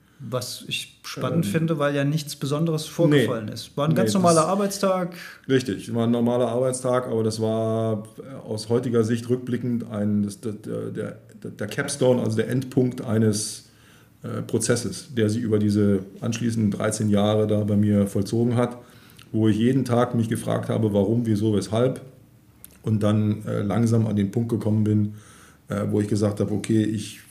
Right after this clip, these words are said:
Speaker 2: äh, d-, d-, dieser Kampf hat keinen Zweck, hat keinen Sinn mehr. Ich muss meinen Sinn woanders suchen. Äh, was spannend war natürlich an diesem Punkt war, ich wusste natürlich nicht wo, sondern, äh, diese Entscheidung, die fiel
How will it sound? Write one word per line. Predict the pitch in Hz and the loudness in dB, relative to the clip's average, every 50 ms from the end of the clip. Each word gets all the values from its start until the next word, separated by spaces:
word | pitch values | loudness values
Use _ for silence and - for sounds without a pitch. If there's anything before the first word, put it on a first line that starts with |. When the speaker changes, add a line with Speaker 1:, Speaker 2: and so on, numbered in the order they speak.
| - - - - - - 214 | -20 -20 -20 -20 -20 -20 -16
Speaker 2:
äh, | - - - - | -14 -12 -12 -12
d-, | - - 107 - - - | -12 -12 -14 -14 -12 -14
d-, | - - - - - | -10 -8 -10 -8 -6
dieser | 127 113 110 101 | -2 0 0 0
Kampf | 101 - 135 135 131 - | 0 0 -2 -2 0 -2
hat | 123 110 - | -4 -4 -2
keinen | - 117 107 104 101 | -2 0 2 2 2
Zweck, | 101 - 131 - - - - - - - - | 0 0 -4 -8 -8 -14 -20 -20 -20 -18 -14
hat | - 101 104 107 - | -8 -6 -6 -6 -4
keinen | - 107 101 104 104 | -2 0 2 2 2
Sinn | 95 107 123 139 143 | 2 2 2 2 4
mehr. | 110 101 101 - 160 - - - - - - - - - - | 4 2 2 0 -2 -6 -10 -20 -20 -20 -20 -20 -20 -10 -8
Ich | 117 107 - | -6 -2 0
muss | 117 123 123 | -2 -2 0
meinen | - 113 110 107 104 104 | 0 2 2 4 4 4
Sinn | 101 107 120 120 123 123 123 117 120 120 - - - - - - - 107 | 4 4 4 4 4 4 4 4 2 0 -2 -10 -20 -20 -20 -16 -8 -4
woanders | 110 107 107 110 107 101 - | -4 -2 0 0 0 0 0
suchen. | - 98 92 92 - 107 - - - - - | -2 -4 -6 -6 -8 -12 -12 -16 -18 -16 -14
Äh, | 147 117 104 - - - - | -14 -12 -10 -10 -8 -8 -6
was | 107 113 - | -4 -4 -4
spannend | - - 107 113 127 147 147 135 | -2 -2 0 2 2 2 4 4
war | 131 131 | 4 6
natürlich | 135 127 113 131 135 131 127 | 6 6 6 6 4 6 6
an | 123 120 | 6 4
diesem | 120 123 123 120 | 4 2 0 0
Punkt | 113 123 131 131 127 - | 2 0 0 0 0 0
war, | 113 110 113 113 113 113 117 | 2 2 4 4 2 2 0
ich | 113 113 | -2 -2
wusste | 131 131 127 - | -2 -2 0 0
natürlich | 113 101 110 117 110 98 | 0 2 4 2 4 4
nicht | 101 98 104 | 2 2 2
wo, | 117 120 104 90 87 | 2 2 2 0 0
sondern, | 87 104 98 98 95 92 92 92 85 | 0 0 0 2 0 0 -2 -4 -6
äh, | 80 82 82 82 - 117 117 | -8 -8 -8 -6 -6 -8 -6
diese | 113 113 117 113 107 | -2 -2 -2 -2 -2
Entscheidung, | 95 98 101 107 110 113 117 117 113 | -4 -2 0 2 2 2 2 2 0
die | 104 | 0
fiel | 101 - 117 117 113 107 110 107 104 104 104 | 0 0 2 4 4 4 4 4 2 0 -4